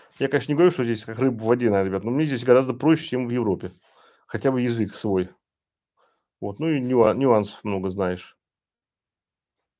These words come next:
Как вы считаете, из... Ну, какого... Так, понятно. Мил-, милые возвращения. Здрасте. Приветствую, Саакашвили.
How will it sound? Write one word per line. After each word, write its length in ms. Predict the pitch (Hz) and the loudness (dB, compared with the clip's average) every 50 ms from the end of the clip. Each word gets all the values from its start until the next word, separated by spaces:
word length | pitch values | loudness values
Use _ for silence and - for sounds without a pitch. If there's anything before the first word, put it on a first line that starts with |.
| _ _ _ _ _ _ _ _ _ _ _ _ _ _ _ _ _ _ _ _ _ _ _ _ _ _ _ _ _ _ | _ _ _ _ _ _ _ _ _ _ _ _ _ _ _ _ _ _ _ _ _ _ _ _ _ _ _ _ _ _
Как 180 | - 135 131 127 | -8 -8 -6 -6
вы 80 | 117 | -10
считаете, 480 | 120 - - - 117 104 104 107 - 104 | -10 -8 -4 -4 -2 -2 -4 -6 -10 -12
из... 200 | 104 107 - _ | -12 -12 -14 _
Ну, 140 | 117 117 - | -12 -12 -12
какого... 400 | - - _ 113 110 - - - _ - - _ _ | -14 -16 _ -12 -12 -12 -12 -18 _ -20 -20 _ _
Так, 300 | - - - _ _ _ _ | -20 -20 -20 _ _ _ _
понятно. 440 | - - 107 101 98 101 98 95 - _ _ _ _ _ _ _ _ _ _ _ _ _ _ _ _ _ _ _ _ _ _ _ - | -14 -14 -12 -12 -14 -16 -18 -20 -20 _ _ _ _ _ _ _ _ _ _ _ _ _ _ _ _ _ _ _ _ _ _ _ -12
Мил-, 360 | - 131 - - - - _ _ _ _ _ _ _ _ _ _ _ | -10 -10 -10 -10 -12 -16 _ _ _ _ _ _ _ _ _ _ _
милые 380 | 123 123 123 135 131 127 120 113 | -12 -12 -10 -10 -8 -6 -6 -6
возвращения. 840 | 113 110 110 113 110 104 - - 127 127 117 110 104 98 104 101 - _ | -6 -6 -6 -6 -6 -6 -8 -10 -10 -8 -8 -8 -8 -10 -10 -14 -16 _
Здрасте. 540 | - 113 110 113 107 107 - - - - - _ _ _ _ _ _ _ _ _ _ _ _ _ _ _ _ | -14 -6 -4 -4 -4 -6 -8 -16 -16 -16 -18 _ _ _ _ _ _ _ _ _ _ _ _ _ _ _ _
Приветствую, 420 | _ 113 113 117 117 113 - 113 107 | _ -2 0 0 0 0 -2 -8 -6
Саакашвили. 580 | 110 107 104 - 110 - - 113 107 110 107 | -6 -8 -8 -8 -12 -10 -8 -6 -4 -4 -6